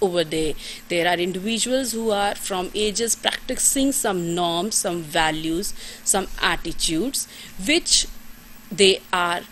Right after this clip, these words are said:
using to socialize directly and indirectly their child.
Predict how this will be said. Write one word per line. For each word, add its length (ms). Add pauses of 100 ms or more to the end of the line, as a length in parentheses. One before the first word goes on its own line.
(260)
using 560
to 140
socialize 760
directly 720
and 220
indirectly 720
their 240
child. 480